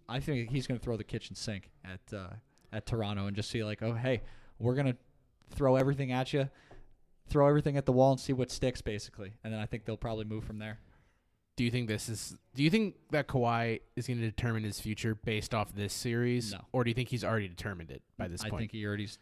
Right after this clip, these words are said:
Speaker 1: I, I, I don't think this finals is gonna determine what happens. He's already, I feel like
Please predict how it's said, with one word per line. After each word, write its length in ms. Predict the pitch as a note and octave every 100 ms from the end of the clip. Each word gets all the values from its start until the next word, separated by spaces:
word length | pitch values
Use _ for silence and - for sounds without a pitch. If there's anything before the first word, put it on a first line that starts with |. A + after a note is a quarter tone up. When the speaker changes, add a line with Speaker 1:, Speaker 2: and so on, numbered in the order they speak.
| -
Speaker 1:
I, 140 | G#2+ - _ -
I, 60 | - _ -
I 240 | A2+ A#2 A2 _ -
don't 280 | B2 A#2 -
think 300 | - A2 G2+ - G#2 - -
this 240 | A2 G#2
finals 600 | - A#2 G#2 G2 F#2+ - G2
is 220 | F#2+ F#2+
gonna 220 | - G2
determine 640 | - - A#2+ G2 F#2 F2+ G#2+ _ F#2
what 220 | G2 F#2
happens. 460 | G2 F2+ - F#2 - _ - _
He's 240 | - A2+ A#2+
already, 240 | A#2 A2+
I 60 | G2+
feel 200 | A#2+
like 120 | A2